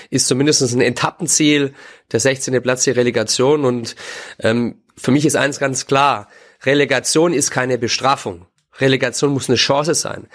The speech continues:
Weil wenn der Bundesligist über hundertachtzig Minuten Leidenschaft, Leistung zeigt, dann, äh, wird's jeder Zweitligist schwer haben. Von daher, alle, die von Relegation als Bestrafung sprechen, kann ich überhaupt nicht verstehen,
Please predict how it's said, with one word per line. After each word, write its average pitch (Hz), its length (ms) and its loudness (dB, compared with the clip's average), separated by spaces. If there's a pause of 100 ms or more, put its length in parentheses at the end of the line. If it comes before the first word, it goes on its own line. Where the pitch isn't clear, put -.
(220)
Weil 110 120 -2
wenn 143 120 2
der 139 60 0
Bundesligist 165 640 0
über 143 440 0 (180)
hundertachtzig 175 640 0
Minuten 147 520 0 (200)
Leidenschaft, 135 680 -2 (220)
Leistung 139 500 -2
zeigt, - 400 -10 (600)
dann, 117 300 0
äh, 117 260 2
wird's 120 200 0
jeder 143 300 2
Zweitligist 107 520 -4
schwer 107 240 0
haben. 139 220 -4 (260)
Von - 160 0
daher, 127 640 0
alle, 147 180 0
die 139 140 -4
von 127 180 -2
Relegation 135 640 2
als 123 220 -2
Bestrafung 127 920 -2
sprechen, 117 460 -2
kann 143 120 -2
ich 131 120 -2
überhaupt 160 240 0
nicht 131 100 -10
verstehen, 139 520 -2